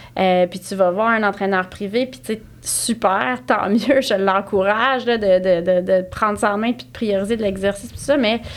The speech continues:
dépendant de ce qui a précédé les mois ou les années avant, ben peut-être que sauter à la corde à je sais pas quelle vitesse, puis pendant je sais pas combien de temps, ben c'est peut-être juste, peut-être juste un échelon trop élevé, tu sais, faut peut-être juste commencer autrement.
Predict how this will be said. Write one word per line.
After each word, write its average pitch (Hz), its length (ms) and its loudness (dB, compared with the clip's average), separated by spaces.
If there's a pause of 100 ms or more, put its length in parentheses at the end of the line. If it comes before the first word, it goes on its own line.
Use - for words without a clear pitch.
(500)
dépendant 202 520 2
de 220 260 -2
ce - 120 -8
qui 220 100 0
a 185 60 2
précédé 214 800 -2
les 233 180 2
mois 220 260 2
ou 247 40 2
les 208 200 0
années 196 300 2
avant, 196 360 0
ben 214 120 0
peut-être 254 360 -4
que 220 160 2
sauter 247 600 0
à 208 160 2
la 180 60 -6
corde 247 560 0
à 180 140 2
je 202 100 -8
sais 202 180 -8
pas 214 140 -4
quelle 220 240 -2
vitesse, 226 540 -2
puis - 100 -14
pendant 208 280 0
je 208 80 -8
sais 190 120 -12
pas 233 100 -2
combien 202 360 0
de 185 40 -10
temps, 233 280 -2
ben 240 140 -2
c'est 202 140 -6
peut-être 302 380 -2
juste, 269 440 -2 (760)
peut-être 277 140 2
juste 339 140 -2
un 254 180 2
échelon 262 360 2
trop 247 260 2
élevé, 196 360 0
tu 226 60 -16
sais, 226 80 0
faut 214 160 -6
peut-être 247 360 0
juste 254 220 -4
commencer 220 680 2
autrement. 202 640 0